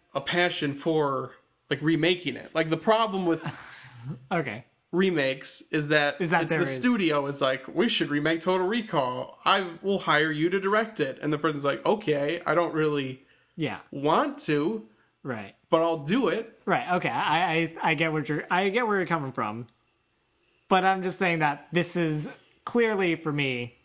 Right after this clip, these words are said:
Speaker 2: showing that this person doesn't really have much, I would say, creativity or just, like, anything more interesting to say.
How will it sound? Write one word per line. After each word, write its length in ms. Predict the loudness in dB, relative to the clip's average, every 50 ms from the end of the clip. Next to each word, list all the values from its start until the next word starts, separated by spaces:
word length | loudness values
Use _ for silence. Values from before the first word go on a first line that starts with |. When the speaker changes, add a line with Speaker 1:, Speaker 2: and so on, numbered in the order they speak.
| _ _ _ _ _ _ -20 -14 -8
Speaker 2:
showing 340 | -2 0 0 0 0 0 -2
that 120 | -4 -2
this 120 | -2 -2 -2
person 280 | -2 -2 -2 -2 -4
doesn't 280 | -4 -4 -4 -6 -8 -10 -6
really 320 | -4 -2 -2 0 -2 -2
have 520 | -2 0 0 0 0 0 -2 -4 -6 -8 -6
much, 420 | -4 -4 -4 -4 -4 -6 -6 -8 -12 -18 -20 -20 -20 -20 -20 -20 _ _ _ _ _ _ -4
I 80 | -4 -2
would 120 | -2 -2
say, 840 | -4 -4 -4 -2 -2 -2 -2 -2 -4 -4 -4 -6 -6 -8 -8 -10 -14 -16 _ _ _ _ _ _ _ _
creativity 840 | -10 -8 -6 -4 -4 -4 -4 -4 -4 -2 -2 0 0 -2 -2 -4 -4 -6
or 420 | -4 -4 -4 -4 -4 -6 -8 -10 -14 _ _ _ _ _ _ _ _
just, 200 | -4 -4 -2 0 0
like, 260 | 0 0 0 -2 -6 -12 _ _ _ _ _ _ _ _ _ _ _ _ -2
anything 520 | -2 0 0 -2 -2 -2 -2 -2 -2 -2 -2
more 280 | 0 0 0 0 0
interesting 640 | -2 -4 -6 -6 -4 -6 -6 -6 -6 -6 -8 -8 -6
to 60 | -6
say. 480 | -4 -4 -4 -4 -6 -8 -10 -14 -18